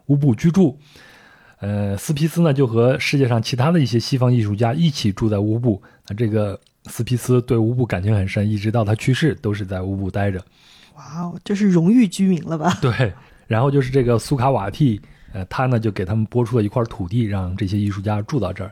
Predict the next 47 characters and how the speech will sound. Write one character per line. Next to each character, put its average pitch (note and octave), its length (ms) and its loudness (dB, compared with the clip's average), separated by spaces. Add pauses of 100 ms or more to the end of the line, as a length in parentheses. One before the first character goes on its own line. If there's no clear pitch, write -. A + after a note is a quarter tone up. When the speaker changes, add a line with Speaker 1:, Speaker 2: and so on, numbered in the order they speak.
(160)
Speaker 1:
那 G2 100 -12
这 D#3+ 140 -2
个 D3 80 2
事 C#3+ 160 -2
情 B2+ 120 0
呢， G#2+ 100 2
是 G#2 160 -4
发 A#2 240 -4
生 C3 160 0
在 B2 120 2
上 B2 220 -2
个 G#2+ 80 -2
世 B2 160 -6
纪 A#2+ 100 -10
的 A2+ 80 -4
三 E3+ 240 0
十 F3+ 80 0
年 G2+ 200 -2
代。 G2+ 180 -4 (640)
然 G2+ 140 -6
后 A#2+ 100 2
正 D3+ 220 0
是 C#3+ 100 0
因 C#3+ 120 4
为 C#3 80 4
这 C3+ 100 2
些 C3+ 140 2
艺 D#3 100 4
术 C3+ 100 0
家 C#3+ 300 0 (380)
产 G#2 200 -4
生 C3 140 0
了 B2+ 80 4
融 A2+ 260 2
合， G2+ 360 -2 (300)
把 F#2+ 200 -6
这 A#2+ 160 0
个 G#2 100 -2
巴 A#2+ 220 -4
厘 C3 100 -2
岛 A#2 140 -4
的 G2+ 80 -6
一 A2+ 60 -2
些 A2+ 260 -2
艺 C#3+ 160 2
术 G#2+ 240 -2
给， F#2+ 320 -4